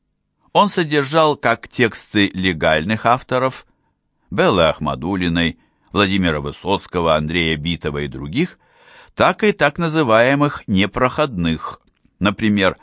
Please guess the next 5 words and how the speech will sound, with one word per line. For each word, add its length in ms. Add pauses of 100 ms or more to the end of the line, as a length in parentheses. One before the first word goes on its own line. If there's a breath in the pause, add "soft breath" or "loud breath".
(240 soft breath)
Юрия 400
Кублановского 1040 (220)
и 60
Юрия 500
Коробчиевского. 1080